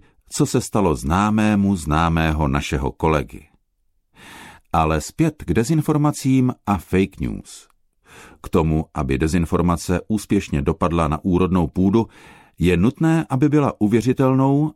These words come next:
a zakládala se částečně na věrohodných informacích. Pokud do světa vypustíme informaci o tom, že kandidát na prezidenta Josef Novák je ve skutečnosti vesmírný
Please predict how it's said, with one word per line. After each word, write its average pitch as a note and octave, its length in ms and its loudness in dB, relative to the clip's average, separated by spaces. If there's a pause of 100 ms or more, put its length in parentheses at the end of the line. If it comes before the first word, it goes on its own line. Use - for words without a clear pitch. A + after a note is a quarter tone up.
(160)
a D#2 140 -2
zakládala C#3 600 0
se - 180 -2
částečně A2+ 800 -2
na D#2 160 0
věrohodných G#2 680 0
informacích. F#2 840 -2 (1080)
Pokud E2+ 280 0
do D#2+ 200 0
světa F2+ 440 -2
vypustíme D2+ 760 -4
informaci D#2+ 640 -2
o F#2 100 -2
tom, F#2+ 280 0 (320)
že F2+ 260 0
kandidát D3 580 0
na G2+ 120 0
prezidenta F#2+ 800 0 (160)
Josef E2+ 380 0
Novák F2+ 460 0 (300)
je F2 260 2
ve A2+ 120 0
skutečnosti B2+ 800 -2
vesmírný G2 880 0